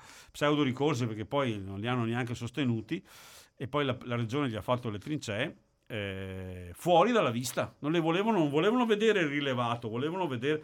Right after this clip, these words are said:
perché era un impatto minore ambientale, no? Cioè, io mi domando,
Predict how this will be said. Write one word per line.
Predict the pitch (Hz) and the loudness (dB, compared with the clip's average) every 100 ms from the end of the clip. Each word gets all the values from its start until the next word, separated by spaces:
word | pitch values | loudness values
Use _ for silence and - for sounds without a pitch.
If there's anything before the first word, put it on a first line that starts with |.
| - - | -8 -10
perché | - 127 190 | -6 -2 2
era | 185 180 | 4 4
un | |
impatto | 185 127 139 156 - | 2 0 2 2 2
minore | 175 135 135 170 | 0 2 2 2
ambientale, | 175 139 113 - 110 151 147 | 2 0 -2 -2 0 0 0
no? | 101 95 - - - - - _ | -4 -8 -12 -20 -20 -20 -20 _
Cioè, | - 98 - _ - - 120 | -8 -8 -8 _ -20 -20 -10
io | 135 127 | -2 0
mi | 117 | 0
domando, | 143 120 113 127 147 | 0 0 0 0 -2